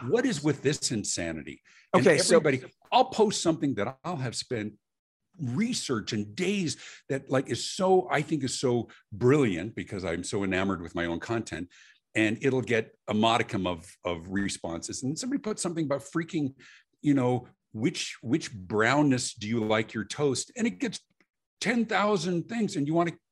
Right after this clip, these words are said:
Speaker 1: you wanna slash your wrists.
Speaker 2: Yeah. So let's be clear here. What's going on? One, the poll, the polls.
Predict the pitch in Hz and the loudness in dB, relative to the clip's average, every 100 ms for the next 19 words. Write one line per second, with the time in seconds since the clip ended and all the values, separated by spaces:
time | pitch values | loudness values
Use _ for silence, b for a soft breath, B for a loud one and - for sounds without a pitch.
0 | _ 202 202 190 180 - 147 131 - 170 | _ -6 -2 -2 -4 -6 -6 -4 -4 -4
1 | 294 87 - - - - _ 202 196 151 | -4 -6 -10 -12 -12 -14 _ 4 6 6
2 | 135 190 160 180 - - 180 - 196 202 | 4 4 4 4 0 -2 -6 2 6 8
3 | 165 156 165 - 165 147 147 139 123 139 | 6 2 0 -2 0 0 0 0 0 2
4 | 180 165 151 156 - - 160 151 - 170 | 6 6 4 0 0 2 2 0 2 6
5 | 127 - - | 6 4 -4